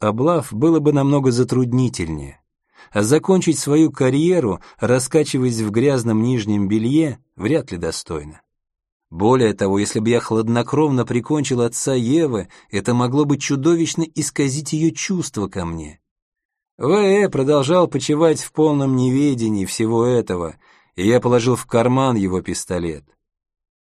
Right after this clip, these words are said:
Я ведь уже украл патроны, так что прихватить и люгер было по-своему логично. Удивительно тяжелые штуковины эти пушки.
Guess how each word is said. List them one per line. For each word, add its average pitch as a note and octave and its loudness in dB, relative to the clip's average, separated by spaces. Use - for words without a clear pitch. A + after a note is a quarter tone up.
Я F#2 -2
ведь F2+ -2
уже G2+ 0
украл C3 0
патроны, B2 -2
так F#3+ 0
что - -4
прихватить E3 -2
и C#3 0
люгер F3 -2
было F#3 4
по-своему A2+ -2
логично. E2 -8
Удивительно C3+ -4
тяжелые C#3+ -2
штуковины A#2+ -2
эти G2 -8
пушки. F#2+ -10